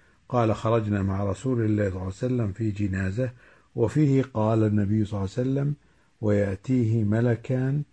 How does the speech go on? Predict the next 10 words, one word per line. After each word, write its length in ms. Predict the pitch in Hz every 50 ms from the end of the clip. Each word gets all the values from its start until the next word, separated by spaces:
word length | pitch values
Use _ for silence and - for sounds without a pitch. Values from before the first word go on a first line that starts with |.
| _ _ _ _ _ -
فيجلسانه 960 | 117 117 123 120 110 113 113 107 104 98 - 123 120 113 113 107 110 104 95 - _ _ _ _ _ _ _
فيقولان 960 | - 107 107 110 - - - - 110 104 98 95 95 98 101 101 101 98 95
له: 240 | 92 95 107 110 104 - - _ _ _ _ _ -
'من 220 | 101 104 113 120
ربك؟' 560 | 113 120 120 117 113 117 127 123 123 - - _ _ _ _ _
فيقول: 600 | - 107 104 98 98 - - 117 107 107 107 101
'ربي 440 | 101 107 120 127 131 147 143 135 131
الله.' 520 | 123 123 123 123 123 123 120 117 - _ _ _ _ _ _ _ -
فيقولان 920 | 113 110 110 107 107 - - - 110 107 101 107 110 110 107 104 101 95
له: 260 | 95 107 110 101 92